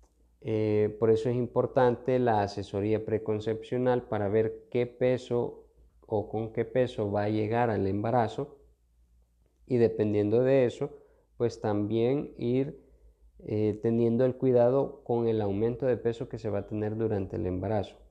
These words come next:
Ojo, que aunque haya diabetes y problemas de sobrepeso y obesidad, no, no pondremos, digamos, a dieta a una mujer embarazada para que pierda peso.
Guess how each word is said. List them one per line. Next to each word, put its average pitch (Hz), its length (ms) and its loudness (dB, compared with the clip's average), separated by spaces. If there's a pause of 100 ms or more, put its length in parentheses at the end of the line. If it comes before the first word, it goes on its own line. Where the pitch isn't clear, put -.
(140)
Ojo, 127 560 0 (280)
que 117 100 0
aunque 110 360 2
haya 113 260 4
diabetes 123 680 2
y 110 160 -4
problemas 104 500 -2
de 110 100 -4
sobrepeso 110 640 -4
y 101 80 -2
obesidad, 101 640 -2 (1300)
no, 110 640 2
no 113 580 2 (240)
pondremos, 123 840 2 (140)
digamos, 101 520 -2
a 117 100 0
dieta 123 560 2 (460)
a 120 100 -6
una 110 240 2
mujer 113 380 -2
embarazada 120 720 0
para 107 200 2
que 98 100 -6
pierda 98 500 -2
peso. 101 300 -2